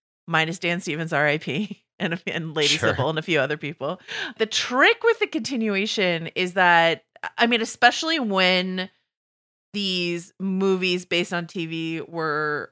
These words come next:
Speaker 1: really, really popular, which is in the nineties, I think, is, like, the height of their popularity. Um, that was a time when the line between what is T V and what is a movie is, were sharper.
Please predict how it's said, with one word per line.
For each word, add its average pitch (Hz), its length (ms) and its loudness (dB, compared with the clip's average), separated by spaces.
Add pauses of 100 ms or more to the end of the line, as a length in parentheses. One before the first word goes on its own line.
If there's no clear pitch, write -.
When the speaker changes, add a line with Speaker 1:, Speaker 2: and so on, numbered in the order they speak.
Speaker 1:
really, 170 420 0
really 190 180 0
popular, 202 400 2
which 180 160 -6
is 165 80 -8
in 160 100 -6
the 151 80 -6
nineties, 147 400 -8
I 156 80 -8
think, 151 220 -14
is, 147 120 -12
like, 143 200 -10
the 151 60 -12
height 147 280 -6
of 151 60 -8
their 151 120 -6
popularity. 147 840 -6 (420)
Um, 160 560 2 (800)
that 196 240 6
was 254 100 0
a 226 60 -2
time 190 500 2
when 175 320 -2
the 160 160 2
line 160 440 0
between 165 420 -4
what 156 180 0
is 156 160 -6
T 160 140 -6
V 156 160 -6
and 156 180 -8
what 151 160 -6
is 147 160 -8
a 156 80 -6
movie 151 380 -6
is, - 180 -12
were 151 120 -10
sharper. 202 520 4